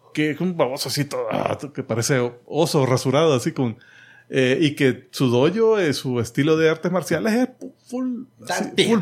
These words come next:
Speaker 1: power, cabal, así. Entonces, a ella la crió bien, bien guerrera, pues, y era un tomboy, era un,
Speaker 2: Ujú.
Speaker 1: ¿verdad?
Speaker 2: Era... Era ruda.
Speaker 1: Ajá, era, era rudita. Entonces, era vecina de este tipo que se llama,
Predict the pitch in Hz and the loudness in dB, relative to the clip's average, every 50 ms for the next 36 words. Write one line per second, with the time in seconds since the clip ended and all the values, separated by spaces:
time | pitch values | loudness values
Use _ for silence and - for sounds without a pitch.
0 | - - 180 147 120 107 98 - - 113 113 113 107 104 117 120 - 139 120 117 | 2 2 2 2 2 0 -2 -6 -6 -2 0 0 0 0 -4 -6 -4 -4 -4 -6
1 | - - - - - _ _ _ _ _ - 196 175 156 214 208 190 156 143 143 | -8 -14 -20 -20 -20 _ _ _ _ _ -4 -4 -2 -2 0 0 0 0 0 0
2 | 151 160 170 170 - 175 160 147 - 262 294 294 233 151 131 127 143 139 127 117 | 0 0 -2 -2 0 0 0 2 2 0 -2 -2 -2 0 0 0 0 -2 -2 -2
3 | 117 147 160 147 131 127 190 254 233 147 113 - 139 113 127 - - 139 139 143 | -2 -2 0 0 0 0 2 2 0 0 -2 -2 -4 -6 -6 -6 -4 -4 -2 -2
4 | 143 151 151 139 139 240 226 180 127 110 110 113 123 123 127 131 135 135 135 127 | -2 -2 -4 -2 -2 0 0 0 0 -2 -2 -2 -4 -4 -4 -2 -2 -2 -2 -2
5 | 120 113 123 131 - - - - _ - - - 131 131 139 143 143 135 135 127 | -4 -4 -4 -6 -8 -10 -14 -18 _ -20 -8 -2 0 0 0 0 0 -2 -4 -6
6 | - - - - _ _ _ - 139 143 139 131 190 254 233 127 - - - - | -8 -14 -18 -20 _ _ _ -14 -8 -6 -4 0 2 2 2 2 0 -2 -4 -2
7 | 160 165 165 147 143 143 139 139 - 156 151 147 131 139 143 131 123 117 - - | 2 2 4 4 4 4 4 4 4 2 2 2 2 2 2 2 2 0 -4 -10
8 | - - - - - 143 131 165 160 156 165 156 165 170 180 175 170 - - 220 | -14 -14 -14 -10 -10 -8 -2 0 2 2 4 4 4 4 4 2 2 2 2 2
9 | 196 196 226 247 226 202 147 123 117 113 117 - - - - 170 147 147 202 202 | 4 4 2 2 2 2 2 2 2 2 0 -4 -6 -6 -4 -4 -4 -4 -4 -6
10 | - 135 - - 110 110 117 120 120 127 127 | -6 -6 -4 -2 -2 0 2 2 2 0 -2